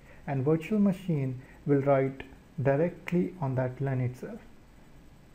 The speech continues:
So we are not going to use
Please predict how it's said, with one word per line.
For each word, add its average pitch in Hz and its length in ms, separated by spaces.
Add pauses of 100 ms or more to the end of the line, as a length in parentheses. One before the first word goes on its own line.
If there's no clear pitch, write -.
(400)
So 147 440 (1900)
we 175 480
are 165 160
not 165 300
going 165 300
to 156 60
use 135 440